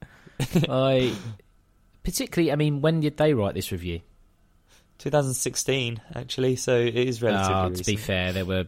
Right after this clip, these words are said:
Speaker 2: yeah, there were lots of them knocking about in two thousand and six.
Speaker 1: Few Valko Andres around.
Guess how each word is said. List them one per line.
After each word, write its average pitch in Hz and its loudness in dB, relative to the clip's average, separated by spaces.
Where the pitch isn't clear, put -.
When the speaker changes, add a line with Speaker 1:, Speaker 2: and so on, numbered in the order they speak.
Speaker 2:
yeah, 85 -6
there 87 -8
were 95 -2
lots 95 -2
of - -4
them 92 -2
knocking 92 -4
about 85 -6
in 85 -8
two 87 -8
thousand 87 -8
and 85 -10
six. - -8
Speaker 1:
Few 98 -2
Valko 95 0
Andres 92 -4
around. 92 -6